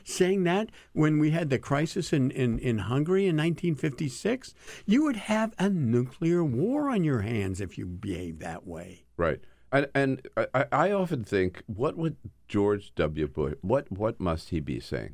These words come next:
Speaker 2: watching this guy,
Speaker 1: Oh.
Speaker 2: right? I mean, we know, <laughs> we know what he said about
Speaker 1: Said it
Speaker 2: Donald
Speaker 1: that,
Speaker 2: Trump's
Speaker 1: uh,
Speaker 2: inaugural
Speaker 1: uh, no.
Speaker 2: address. Right. That was some weird S H, right? Uh, but what would he be saying
Speaker 1: Look,
Speaker 2: now?
Speaker 1: look, look,
Speaker 2: What
Speaker 1: friends
Speaker 2: would
Speaker 1: of mine who work for Bush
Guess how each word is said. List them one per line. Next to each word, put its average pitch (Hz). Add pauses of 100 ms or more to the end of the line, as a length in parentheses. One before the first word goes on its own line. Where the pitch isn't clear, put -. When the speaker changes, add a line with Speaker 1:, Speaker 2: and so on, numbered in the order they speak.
Speaker 2:
watching 78
this 65
guy, 71
Speaker 1:
Oh. -
Speaker 2:
right? 87 (100)
I 82
mean, 78
we 104
know, 120 (320)
<laughs> -
we 120
know 117
what 92
he 87
said 85
about 78
Speaker 1:
Said 156
it -
Speaker 2:
Donald 90 (100)
Speaker 1:
that, 107
Speaker 2:
Trump's 87
Speaker 1:
uh, 107
Speaker 2:
inaugural 104
Speaker 1:
uh, -
no. 117
Speaker 2:
address. 98
Right. 110
That 104
was 107
some 85
weird 92 (600)
S 92
H, 101
right? 92 (420)
Uh, 90 (260)
but 117
what 143
would 175
he 170
be 147
saying 131
Speaker 1:
Look, 240
Speaker 2:
now? 160
Speaker 1:
look, 233
look, 190
Speaker 2:
What -
Speaker 1:
friends 262
Speaker 2:
would 247
Speaker 1:
of 208
mine 202
who 185
work 170
for 135
Bush 101